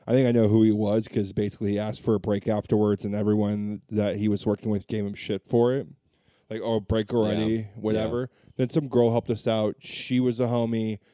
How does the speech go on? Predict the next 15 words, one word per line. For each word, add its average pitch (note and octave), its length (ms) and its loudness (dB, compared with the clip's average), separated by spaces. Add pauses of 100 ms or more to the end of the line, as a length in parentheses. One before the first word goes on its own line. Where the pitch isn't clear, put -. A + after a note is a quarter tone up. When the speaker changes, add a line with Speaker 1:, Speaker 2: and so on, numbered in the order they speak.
Speaker 1:
The G#2 100 -6
starter A2 420 0
was A2 220 -2
great, G#2+ 540 -2 (400)
and A2+ 100 0
it A2+ 60 4
really A#2 320 6
started A2 340 2
off G2+ 160 -4
the A#2 120 -2
round G#2 300 0
much G#2 240 -4
better G#2 280 -2
for A#2 180 -2
us, A#2 240 -4